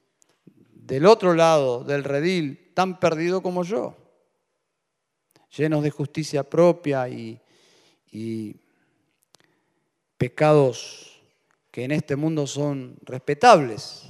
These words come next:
pero llenos de egoísmo, inmoralidad. Ambos estábamos perdidos. Observen, los que estaban en la mesa con Jesús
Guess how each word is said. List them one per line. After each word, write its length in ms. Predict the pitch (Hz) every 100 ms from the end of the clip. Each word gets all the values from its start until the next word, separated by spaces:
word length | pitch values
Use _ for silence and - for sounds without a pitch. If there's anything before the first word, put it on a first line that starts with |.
| - _ _ _ _ _ _ _ _ _ -
pero 180 | 110 110
llenos 520 | 139 165 147 127 107
de 500 | 117 113 107 _ _ _ _ _ _ _ _ _ _ _
egoísmo, 1000 | 113 117 117 151 175 156 139 135 131 123 _ _ _ -
inmoralidad. 840 | 120 120 120 120 123 143 98 - _ _ _
Ambos 520 | 165 226 196 147 143
estábamos 440 | - 151 151 160 151
perdidos. 960 | 175 170 214 160 120 - - - - _ _ _ _ _ _ _ _ _ _ _ _ _ _ _ _ _ _ _ _ _ -
Observen, 680 | 127 - 190 175 135 110 - - _ _ _ _ _ _ _
los 200 | - 123
que 100 | -
estaban 420 | 127 - 180 190 185
en 120 | 175
la 120 | 170
mesa 720 | 185 214 135 - 170 175 170 -
con 180 | 147
Jesús 720 | 139 139 - 202 175 160 -